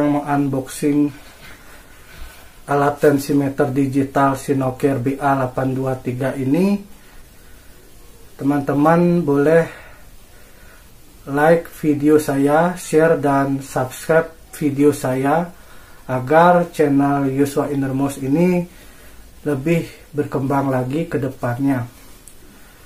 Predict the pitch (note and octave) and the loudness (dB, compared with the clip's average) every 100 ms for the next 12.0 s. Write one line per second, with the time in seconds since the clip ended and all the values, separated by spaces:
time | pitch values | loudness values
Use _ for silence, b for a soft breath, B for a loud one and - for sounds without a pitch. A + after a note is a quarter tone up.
0 | b b b - - - - C#3+ D#3+ B2 | b b b -20 -20 -20 -8 0 0 0
1 | B B B - E3 D#3 D3+ - F3 D#3+ | B B B -4 -2 0 -4 -4 -6 -6
2 | C3+ - F3+ F3+ D#3 B B B B B | -10 0 4 4 2 B B B B B
3 | - - B B B B B B B B | -20 -20 B B B B B B B B
4 | B - - - D3+ C#3+ C3 D3+ D3+ C#3+ | B -20 -20 -2 0 0 2 0 0 -2
5 | C#3 C3+ C#3+ C#3 C3 D3+ C#3 B2+ C3 B2+ | -2 -2 0 0 0 -4 -4 -4 -6 -4
6 | C3 - C3 C3 B2 - C#3+ C3 B2 - | -6 -4 -4 -4 -8 -4 -4 -2 -6 -4
7 | C#3 C3 B2 - - B2+ C3+ - C#3 C3 | -4 -4 -8 -14 -8 -6 -6 -6 -4 -4
8 | B2+ - C3 B2+ C3 B2+ B2+ B2+ B2 - | -6 -8 -8 -6 -6 -4 -4 -4 -4 -6
9 | A#2+ B2 A#2+ B2+ D#3+ F#3 F3+ b b b | -6 -6 -4 0 0 0 -4 b b b
10 | b b b - D3 C#3+ - F3+ F3+ - | b b b -2 0 0 0 -2 -2 -6
11 | - - D3 - C#3 - C3 B2+ C#3 C3 | -18 -6 -6 -4 -6 -4 -4 -2 -2 -4